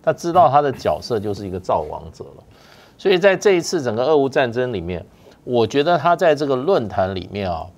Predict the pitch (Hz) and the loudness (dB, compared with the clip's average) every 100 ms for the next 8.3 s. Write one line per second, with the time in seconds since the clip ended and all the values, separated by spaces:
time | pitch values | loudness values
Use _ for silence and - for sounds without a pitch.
0 | _ _ _ _ - 180 156 110 101 143 | _ _ _ _ -2 2 2 0 0 2
1 | 139 135 113 101 101 120 110 117 113 95 | 2 0 -2 -4 0 2 2 0 -4 -2
2 | 87 95 95 95 95 95 95 104 101 87 | -2 -4 -4 -6 -8 -10 -10 -10 -8 -6
3 | 85 80 - 57 - - - 113 98 90 | -6 -8 -10 -12 -14 -16 -8 -4 -2 -2
4 | 92 87 110 107 95 82 - _ _ _ | -4 -2 0 2 2 0 -4 _ _ _
5 | _ _ _ _ _ - - - _ - | _ _ _ _ _ -20 -20 -20 _ -6
6 | 151 185 220 190 160 185 - 170 117 92 | -2 0 2 2 2 0 0 -2 -4 -6
7 | 135 151 165 - 101 87 - 127 - 139 | -6 -6 -6 -6 -6 -6 -8 -8 -6 -4
8 | 101 80 | -4 -4